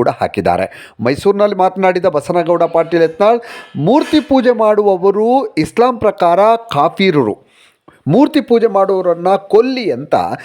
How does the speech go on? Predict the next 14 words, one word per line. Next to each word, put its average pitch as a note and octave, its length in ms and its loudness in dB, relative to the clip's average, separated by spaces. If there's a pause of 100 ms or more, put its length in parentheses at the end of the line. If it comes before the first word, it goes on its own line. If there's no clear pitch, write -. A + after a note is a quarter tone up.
(140)
ಇಸ್ಲಾಂ G#3+ 400 0
ಹೇಳುತ್ತೆ. G2 420 -2 (300)
ಈಗ B3 200 2 (140)
ಭಾನು F3 360 -2
ಮುಷ್ತಾಕ್ B3 520 -2 (240)
ಚಾಮುಂಡೇಶ್ವರಿ B3 840 0
ಮೂರ್ತಿಗೆ G#3+ 540 0
ಪುಷ್ಪಾರ್ಚನೆ A#3 760 0
ಮಾಡಲು G#3+ 340 0
ಮುಂದಾಗಿದ್ದಾರೆ. D3 640 -2 (360)
ಮೌಲ್ವಿಗಳು A#3+ 640 2
ಈ A#3 120 -2
ಬಗ್ಗೆ F#3+ 260 -2
ಮಾತನಾಡಬೇಕು. C#3+ 800 -2